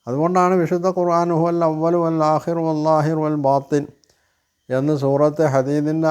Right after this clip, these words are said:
ആദ്യത്തിൽ പറഞ്ഞിട്ടുള്ളത്. അപ്പോൾ ഈ വസ്തുതകളെ അംഗീകരിക്കില്ല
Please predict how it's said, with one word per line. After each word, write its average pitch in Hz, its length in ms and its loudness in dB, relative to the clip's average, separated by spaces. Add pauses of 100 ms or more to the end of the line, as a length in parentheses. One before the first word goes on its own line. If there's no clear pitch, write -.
ആദ്യത്തിൽ 139 560 -4
പറഞ്ഞിട്ടുള്ളത്. 120 640 -4 (1040)
അപ്പോൾ 107 160 -4
ഈ 165 100 4
വസ്തുതകളെ 196 920 0 (220)
അംഗീകരിക്കില്ല 180 1080 -2